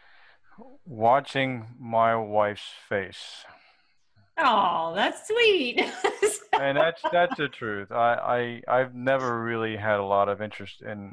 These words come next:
Speaker 1: in horses. And, you know, of course, we've been together for ten years now.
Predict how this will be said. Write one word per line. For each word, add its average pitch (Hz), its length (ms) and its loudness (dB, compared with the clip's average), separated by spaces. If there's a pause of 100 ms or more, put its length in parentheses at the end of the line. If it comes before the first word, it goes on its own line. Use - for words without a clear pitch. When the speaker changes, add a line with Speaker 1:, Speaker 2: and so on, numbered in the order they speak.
Speaker 1:
in 104 140 -12
horses. 98 520 -10
And, 101 400 -10
you 113 80 -16
know, 104 220 -4
of 104 140 -10
course, 101 220 -8 (100)
we've 107 200 -10
been 101 200 -6
together 98 480 -6 (120)
for 98 360 -6 (1200)
ten 143 240 0
years 127 340 -2
now. 120 460 0